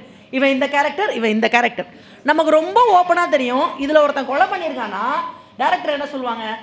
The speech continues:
நல்லவன் தான் கொலை பண்ணியிருப்பான்னு முடிப்பாரு. இதுல ஏன்னா கெட்டவனை கொலை பண்ணியிருப்பாங்களோன்னு கொண்டு போய்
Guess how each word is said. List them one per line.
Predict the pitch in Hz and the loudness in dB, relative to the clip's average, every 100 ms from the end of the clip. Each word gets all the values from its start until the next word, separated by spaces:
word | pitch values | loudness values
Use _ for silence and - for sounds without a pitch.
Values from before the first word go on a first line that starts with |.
| - - | -16 -14
நல்லவன் | 226 269 381 494 427 | -2 0 4 4 2
தான் | 349 440 | 0 2
கொலை | 349 349 | 4 4
பண்ணியிருப்பான்னு | 320 254 277 359 | 2 0 0 0
முடிப்பாரு. | 311 277 208 - - - - - | 0 2 0 0 -16 -20 -20 -10
இதுல | 226 254 277 | -2 0 2
ஏன்னா | 370 415 | 2 2
கெட்டவனை | 311 381 381 | 2 2 0
கொலை | 349 311 | 2 0
பண்ணியிருப்பாங்களோன்னு | 311 311 311 302 311 330 330 | 0 -2 -2 0 0 0 -4
கொண்டு | 302 311 | -6 -4
போய் | 294 330 | -4 -4